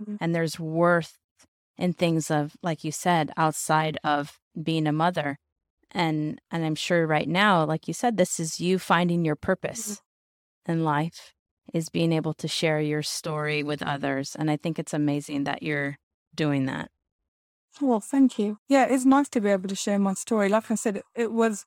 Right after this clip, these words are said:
Speaker 1: for quite a while a huge part of my healing. Now, not so much. I don't really identify, outside the work I do, I don't identify as, like, Aisha, the childless woman. I'm just Aisha.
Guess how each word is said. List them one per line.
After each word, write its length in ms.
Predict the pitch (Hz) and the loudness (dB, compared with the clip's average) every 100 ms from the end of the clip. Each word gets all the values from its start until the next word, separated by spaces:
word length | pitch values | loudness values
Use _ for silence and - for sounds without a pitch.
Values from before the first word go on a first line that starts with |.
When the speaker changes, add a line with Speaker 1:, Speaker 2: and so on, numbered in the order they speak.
| _ | _
Speaker 1:
for 120 | 233 | -6
quite 240 | - 240 | 2 4
a 60 | 208 | 4
while 340 | 202 214 196 170 _ _ - | 4 2 2 -4 _ _ -12
a 40 | |
huge 320 | 202 226 214 - | -2 2 0 0
part 200 | 220 196 | -2 0
of 60 | |
my 140 | 202 190 | -2 -4
healing. 400 | 226 214 190 190 _ _ _ | -4 -4 -6 -14 _ _ _
Now, 260 | 240 269 269 | 4 6 8
not 180 | 226 - | 6 2
so 220 | - 214 | 0 2
much. 400 | 220 - - - _ _ _ - | 2 0 -6 -14 _ _ _ 0
I 100 | 233 | 4
don't 200 | 269 262 | 4 4
really 220 | 254 247 | 2 4
identify, 720 | 226 202 240 240 226 - 190 | 2 4 4 4 0 0 2
outside 420 | 226 247 - 226 | 4 2 4 2
the 80 | 202 | 4
work 280 | 214 247 - | 2 2 2
I 80 | 190 | 0
do, 180 | 196 202 | 0 0
I 80 | |
don't 240 | 220 233 233 | 0 0 2
identify 520 | 208 226 226 - 196 | 2 2 0 2 2
as, 80 | 190 | 4
like, 160 | 202 - | 0 2
Aisha, 360 | 214 214 - 214 | 2 2 2 -2
the 80 | 196 | -2
childless 500 | - 214 202 196 - | 0 0 2 -2 0
woman. 280 | 214 202 196 | 2 2 2
I'm 180 | 208 208 | 2 2
just 160 | 208 | 0
Aisha. 460 | - 214 214 - | -2 -2 -2 -8